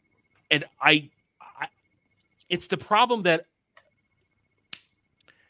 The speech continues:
I mentioned this earlier, talking about the stands and their push for positivity, conversations only. It's our version of it. If something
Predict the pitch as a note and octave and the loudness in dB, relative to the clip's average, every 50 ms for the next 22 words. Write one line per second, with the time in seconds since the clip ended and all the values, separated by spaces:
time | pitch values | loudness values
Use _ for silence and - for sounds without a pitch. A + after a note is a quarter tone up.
0 | _ _ _ _ - C#3 D#3 F#3 F#3+ F#3 F3 D#3+ C#3 - - F#2 D#2 - F2+ - | _ _ _ _ -10 -6 -6 -4 -6 -6 -8 -8 -10 -10 -12 -14 -16 -18 -20 -20
1 | - _ _ _ _ _ _ _ _ _ _ _ _ _ _ _ C3+ C3 B2+ - | -20 _ _ _ _ _ _ _ _ _ _ _ _ _ _ _ -8 -8 -8 -6
2 | C3 B2+ A#2 B2 A#2 A#2 - G2+ - - - A#2 A2+ A2+ A2+ A#2+ A#2 - - - | -10 -2 2 2 2 2 0 -8 -14 -4 0 2 2 2 2 0 -2 -6 -10 -10
3 | A2+ A2 G#2 G#2 G2+ G2+ - - A#2+ A2+ - - A#2 G2+ - - A2+ G#2 G#2 F#2+ | -8 -6 -6 -6 -8 -8 -8 -6 -6 -6 -6 -10 -12 -14 -8 -6 -6 -6 -6 -8
4 | - - A#2 G#2+ G#2 G#2+ G#2+ A2 A2 - _ _ _ _ - - A#2+ A#2 A2+ G#2+ | -14 -14 -14 -12 -10 -12 -12 -12 -14 -18 _ _ _ _ -8 -6 -6 -6 -6 -6
5 | - A#2 G#2+ G#2 G#2+ - A2 G#2+ A2 A2+ B2 B2+ B2+ - _ _ _ _ _ _ | -8 -10 -10 -10 -10 -8 -8 -6 -4 -4 -6 -6 -6 -12 _ _ _ _ _ _
6 | _ _ _ _ _ _ _ _ _ _ _ D#3+ E3 D#3+ E3+ E3 D#3 G3 G3 F3+ | _ _ _ _ _ _ _ _ _ _ _ 0 0 2 4 4 6 6 6 4
7 | D#3 B2+ A#2+ A2+ A2 G2 G#2 F#2+ F2 D2 C#2+ C2 - _ _ _ _ _ _ _ | 2 2 0 -4 -6 -6 -8 -8 -8 -10 -12 -14 -20 _ _ _ _ _ _ _
8 | _ _ _ _ _ _ _ _ _ _ _ _ _ _ _ _ _ _ _ _ | _ _ _ _ _ _ _ _ _ _ _ _ _ _ _ _ _ _ _ _
9 | D3 D3 C#3+ - - - - - - E3 D#3 D3+ D#3 D3 D3+ | 2 2 2 0 -10 -12 -10 -2 0 0 0 2 0 0 0